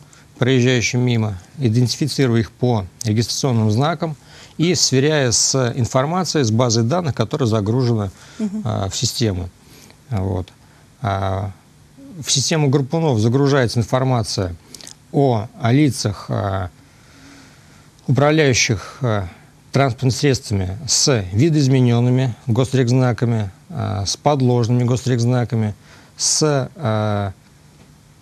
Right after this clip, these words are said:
Speaker 1: госрегзнаками, а, регистрация транспортных средств, которых прекращена, а, в силу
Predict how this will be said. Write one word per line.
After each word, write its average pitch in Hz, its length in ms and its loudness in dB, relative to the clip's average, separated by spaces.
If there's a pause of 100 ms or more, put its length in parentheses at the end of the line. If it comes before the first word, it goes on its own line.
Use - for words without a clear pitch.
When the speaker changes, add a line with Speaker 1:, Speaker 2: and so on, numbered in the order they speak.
(120)
Speaker 1:
госрегзнаками, 135 1000 2 (260)
а, 104 500 -2
регистрация 127 600 0
транспортных 113 300 -2
средств, 147 220 0
которых 113 400 -2
прекращена, 123 760 0 (540)
а, 107 240 -2
в - 80 -8
силу 113 460 -2